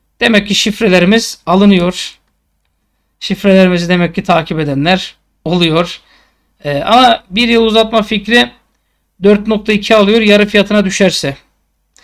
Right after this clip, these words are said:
Şimdi yirmi günde altı karşılaşma. Fenerbahçe yirmi günde altı maça çıkacak. Bakın azımsanacak bir maç değil.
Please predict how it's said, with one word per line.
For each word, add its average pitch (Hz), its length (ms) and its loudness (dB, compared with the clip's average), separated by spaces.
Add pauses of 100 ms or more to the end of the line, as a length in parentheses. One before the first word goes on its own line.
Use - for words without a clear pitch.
(360)
Şimdi 165 400 -4 (600)
yirmi 190 420 2
günde 196 480 0
altı 175 460 -4
karşılaşma. 139 680 -8 (180)
Fenerbahçe 160 520 -4
yirmi 170 380 -4
günde 165 240 -4
altı 156 360 -8
maça 147 240 -8
çıkacak. - 400 -14 (800)
Bakın 170 360 -4 (100)
azımsanacak 165 680 -4
bir 143 60 -6
maç 139 320 -6
değil. - 300 -16